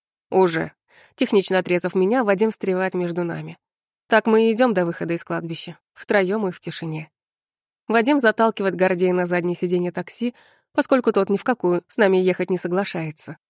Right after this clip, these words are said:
Хлопает дверцей и возвращается ко мне. "Настя". Его голос из спокойного становится нетерпеливым, даже немного злым. Вадим сжимает переносицу пальцами и выдыхает. "Я понимаю, ты ему помочь хочешь". "Поддержать".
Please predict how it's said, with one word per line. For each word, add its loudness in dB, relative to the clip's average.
Хлопает 2
дверцей -2
и -4
возвращается -8
ко -10
мне. -10
"Настя". 0
Его 4
голос 0
из -4
спокойного 0
становится 2
нетерпеливым, -2
даже 2
немного 2
злым. -4
Вадим 2
сжимает 0
переносицу -2
пальцами -2
и -8
выдыхает. -10
"Я 4
понимаю, 2
ты -4
ему -2
помочь -2
хочешь". -14
"Поддержать". -2